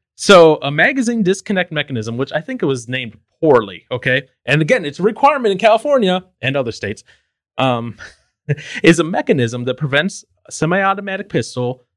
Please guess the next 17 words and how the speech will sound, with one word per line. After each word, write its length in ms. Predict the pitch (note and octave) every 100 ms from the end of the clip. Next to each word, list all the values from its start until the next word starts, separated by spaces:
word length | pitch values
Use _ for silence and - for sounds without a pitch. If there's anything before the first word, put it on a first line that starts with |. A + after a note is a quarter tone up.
| _ _ _ -
that 160 | B2
has 400 | - B2+ C#3+ D3+
a 80 | B2
detachable 600 | A2+ G2 C#3 C3+ - B3
magazine 680 | A#3 A3 F3+ B2+ G2+ F2+ F#2 _ _ _ -
from 260 | C3 A2+ _
operating 880 | C#3 F#3+ - D#3+ A#2+ G#2+ G2+ F#2+ - _ _
to 100 | -
strike 400 | - - D3 E3+
the 80 | A#3
primer 500 | A3+ G#3 G3+ F#3+ F3
of 140 | C#3 -
ammunition 640 | C3 F3 G3+ A#2+ - B2
in 80 | A#2+
the 80 | C#3
firing 380 | - F3+ F3 B2
chamber 500 | B2+ A2 G#2+ G#2